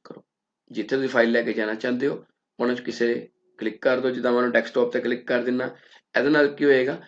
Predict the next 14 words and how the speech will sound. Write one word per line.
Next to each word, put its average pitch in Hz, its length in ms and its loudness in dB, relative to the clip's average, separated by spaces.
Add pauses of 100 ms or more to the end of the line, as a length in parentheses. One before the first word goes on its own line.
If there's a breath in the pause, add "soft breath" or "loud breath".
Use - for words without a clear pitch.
(200 loud breath)
ਕਿ 135 100 -2
ਜਿਹੜੀ 123 240 4
ਆਈਟਮ 123 260 2
ਤੁਸੀਂ 131 280 -6
ਚੁਣੀ 113 300 -2
ਹੋਈ 135 200 0
ਹੈ 156 160 -6 (280 loud breath)
ਉਹਦਾ 135 140 4
ਡੈਸਕਟਾਪ 120 520 0
ਤੇ 123 80 -2
ਇੱਕ 151 360 -10
ਸ਼ਾਰਟਕਟ 120 480 -4 (160)
ਬਣ 92 160 -2
ਜਾਵੇਗਾ। 85 380 -14